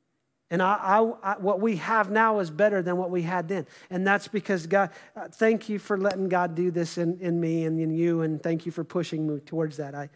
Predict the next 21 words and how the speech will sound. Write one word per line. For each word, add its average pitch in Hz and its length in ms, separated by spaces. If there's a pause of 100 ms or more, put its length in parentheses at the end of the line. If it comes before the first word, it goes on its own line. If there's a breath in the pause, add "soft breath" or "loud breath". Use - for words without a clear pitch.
(160 soft breath)
I 165 100
love 160 260
you. 147 100 (480 loud breath)
Um, 170 320
so 196 220
then, 196 320 (540)
then 196 180
in 196 100
chapter 185 460
eight, 185 240
verse 175 280
five, 185 420
they, 165 100
they're 175 320
on 190 100
this 175 140
trip, 208 280
and 175 100
then, 170 160 (320 loud breath)
um, 180 240 (100)
this, 196 300